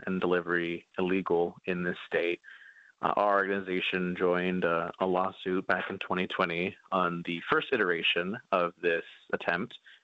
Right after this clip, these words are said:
uh, called the Ballot Interference Prevention Act, uh, of twenty eighteen. Um, and it essentially,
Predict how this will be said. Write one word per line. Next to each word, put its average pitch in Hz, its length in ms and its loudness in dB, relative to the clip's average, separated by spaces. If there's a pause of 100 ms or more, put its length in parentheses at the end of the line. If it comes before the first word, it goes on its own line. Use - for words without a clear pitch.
(320)
uh, 82 200 -6 (100)
called 87 240 0
the 82 260 2
Ballot 90 320 2 (100)
Interference 92 760 0
Prevention 95 640 0
Act, 85 380 0 (420)
uh, 85 320 -8
of 87 140 4 (140)
twenty 87 260 -8
eighteen. 90 560 -4 (600)
Um, 80 420 -2
and 85 520 0 (280)
it 98 260 2 (340)
essentially, 95 720 0